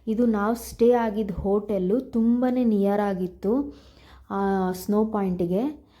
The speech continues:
ವ್ಯೂ ಅಂತೂ ತುಂಬ ಚೆನ್ನಾಗಿತ್ತು ನೋಡಿ, ಎಲ್ಲಿ ನೋಡಿದ್ರೂ ಫಾಗ್ ಇತ್ತು. ಎಕ್ಸ್‌ಪೀರಿಯನ್ಸ್ ಅಂತೂ ಆಸಮ್ ಆಗಿತ್ತು. ತುಂಬ ಟ-, ಟೂರಿಸ್ಟ್ ಪ್ಲೇಸಸ್ನ ಕವರ್ ಮಾಡಿದ್ವಿ ನಾವು almost. ಇದು ಹಿಡಿಂಬಾ ದೇವಿ ಟೆಂಪಲ್ಲು, ತುಂಬ ಹಳೇ ಕಾಲದ್ದು, ತುಂಬ ಚೆನ್ನಾಗಿತ್ತು.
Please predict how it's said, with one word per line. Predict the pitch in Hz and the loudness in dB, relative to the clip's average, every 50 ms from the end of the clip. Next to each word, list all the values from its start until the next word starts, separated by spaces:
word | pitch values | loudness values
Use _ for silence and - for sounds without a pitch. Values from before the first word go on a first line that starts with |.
| - - _ _ - | -20 -20 _ _ -4
ವ್ಯೂ | 190 196 226 254 262 262 | 0 2 4 4 4 2
ಅಂತೂ | 247 233 233 254 | 2 0 -2 -2
ತುಂಬ | 233 - 226 226 220 240 | -2 0 0 0 2 0
ಚೆನ್ನಾಗಿತ್ತು | 240 240 233 220 214 202 202 196 202 190 - 208 | 0 0 0 0 0 0 0 -2 -2 -2 -2 -2
ನೋಡಿ, | 196 202 202 196 190 196 190 | 0 2 2 2 2 2 2
ಎಲ್ಲಿ | 190 190 196 208 220 220 214 202 196 | 2 2 4 4 4 4 2 2 0
ನೋಡಿದ್ರೂ | 196 202 214 220 208 226 226 | 0 2 2 2 2 2 0
ಫಾಗ್ | 226 - - 202 190 190 190 196 185 | -2 -2 -4 -4 -2 0 0 0 0
ಇತ್ತು. | 190 180 185 - - 190 220 254 247 - - - _ _ _ _ - _ - | 0 0 -2 -2 -2 -2 -2 -2 -2 -6 -12 -20 _ _ _ _ -20 _ -10
ಎಕ್ಸ್‌ಪೀರಿಯನ್ಸ್ | 196 190 - - - - 233 226 240 240 233 233 233 233 226 | -10 -10 -10 -12 -8 -2 0 2 4 4 4 4 2 0 0
ಅಂತೂ | 208 208 214 233 | -2 0 0 0
ಆಸಮ್ | 233 - - 165 180 190 190 - - 226 220 214 208 | 0 0 -2 0 0 0 0 0 -2 0 0 0 0
ಆಗಿತ್ತು. | 202 196 185 185 185 185 - 190 202 233 233 - - - - _ _ _ _ _ _ _ _ _ _ _ _ _ _ _ - _ _ _ - - - - - - _ | -2 -2 -2 -2 -4 -2 -2 -2 -2 -2 -4 -6 -12 -20 -20 _ _ _ _ _ _ _ _ _ _ _ _ _ _ _ -20 _ _ _ -20 -20 -20 -20 -20 -18 _
ತುಂಬ | - 254 247 247 247 254 254 269 269 | -2 0 2 4 4 4 4 4 2
ಟ-, | 269 269 - 226 214 214 214 | 0 0 0 0 0 2 2
ಟೂರಿಸ್ಟ್ | 240 226 226 233 226 - - | 2 2 2 0 -2 -4 -6
ಪ್ಲೇಸಸ್ನ | - 220 208 202 208 - - 233 226 | -4 -4 -4 -4 -6 -8 -8 -8 -6
ಕವರ್ | 220 - 190 180 190 202 202 | -2 -2 0 2 2 2 2
ಮಾಡಿದ್ವಿ | 214 202 190 185 190 185 180 180 190 185 | 2 2 0 0 0 -2 0 0 0 0
ನಾವು | 185 180 175 175 170 165 180 | 2 0 0 0 0 0 0
almost. | 190 190 196 190 185 185 - - 269 | 0 0 0 -2 -2 -4 -4 -4 -2
ಇದು | - 240 202 220 226 | -2 0 2 2 2
ಹಿಡಿಂಬಾ | 226 226 214 208 220 220 220 220 220 226 | 2 2 2 2 4 4 4 2 2 2
ದೇವಿ | 208 202 196 196 202 208 | 2 2 2 2 0 -2
ಟೆಂಪಲ್ಲು, | 202 - 180 170 175 180 185 175 180 240 262 - - - - - - - - - - - | -4 -4 -4 -2 -2 -2 0 0 0 0 -2 -4 -10 -18 -20 -20 -20 -20 -20 -20 -8 -2
ತುಂಬ | 269 269 277 294 294 294 285 269 247 233 220 208 208 196 190 190 | 0 2 2 4 4 4 4 4 2 2 2 2 0 0 -2 -4
ಹಳೇ | 180 - 202 190 190 196 208 214 | -4 -2 0 0 2 2 2 2
ಕಾಲದ್ದು, | 220 214 220 190 190 190 170 175 254 254 | 0 0 -2 -2 -2 -2 -2 -4 -6 -6
ತುಂಬ | - 247 254 262 285 311 | -6 -4 -2 0 0 0
ಚೆನ್ನಾಗಿತ್ತು. | 302 - 226 208 202 196 180 180 165 - - 240 285 269 | 0 -2 -2 -2 -2 -2 -2 -2 -4 -2 -4 -6 -6 -6